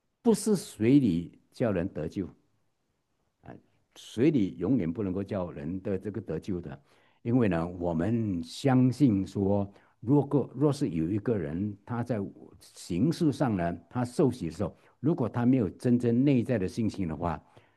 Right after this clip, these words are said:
那个水里不能够叫他这个得救。所以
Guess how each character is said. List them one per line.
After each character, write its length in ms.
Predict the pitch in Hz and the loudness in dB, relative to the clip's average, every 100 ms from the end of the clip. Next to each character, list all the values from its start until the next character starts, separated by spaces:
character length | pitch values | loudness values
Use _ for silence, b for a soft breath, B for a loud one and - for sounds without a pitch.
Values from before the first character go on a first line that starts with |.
| b b | b b
那 100 | 123 | 0
个 140 | 120 | 2
水 300 | - - 90 | 0 -2 -2
里 120 | 85 | 0
不 240 | 73 - 101 | -2 -2 -2
能 100 | 82 | 0
够 80 | 87 | -2
叫 200 | 87 76 | -4 -6
他 120 | 71 | -8
这 100 | 71 | -10
个 80 | 80 | -12
得 180 | - 71 | -10 -10
救。 240 | - 78 - _ b b b | -10 -12 -14 _ b b b
所 120 | |
以 80 | 90 | -6